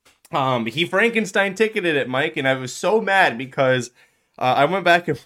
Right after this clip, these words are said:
<laughs> I watched again this morning, the Oviatt Class race. That, congrats to you. You were, you loved Oviatt Class in the race that he won, which was a bad race just all around.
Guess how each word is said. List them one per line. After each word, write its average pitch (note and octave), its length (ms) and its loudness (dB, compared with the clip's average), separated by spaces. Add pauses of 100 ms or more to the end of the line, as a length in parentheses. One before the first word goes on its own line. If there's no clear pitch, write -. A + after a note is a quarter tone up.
(220)
<laughs> - 280 -16
I C#3+ 60 4
watched D#3+ 400 2
again D3+ 280 0
this C#3 160 -6
morning, C#3+ 340 -2
the - 60 -4
Oviatt D#3 420 0
Class C#3+ 420 2
race. A2 220 -4
That, A#2 140 -4
congrats C#3 440 0
to F3+ 80 -10
you. D#3+ 80 -4
You D#3 200 -4
were, D3+ 360 2
you C#3 160 -2
loved C#3+ 220 2
Oviatt D3 300 0
Class C#3 340 2
in C#3 80 -2
the C3 60 -2
race B2+ 260 -2
that F#2+ 280 -8
he C#3 160 -8
won, B2+ 320 -2
which A#2 160 -8
was A2+ 100 -8
a A2 60 -4
bad A2+ 320 -2
race A2+ 240 -2
just A2 220 -10
all A2+ 200 0
around. A2 400 -2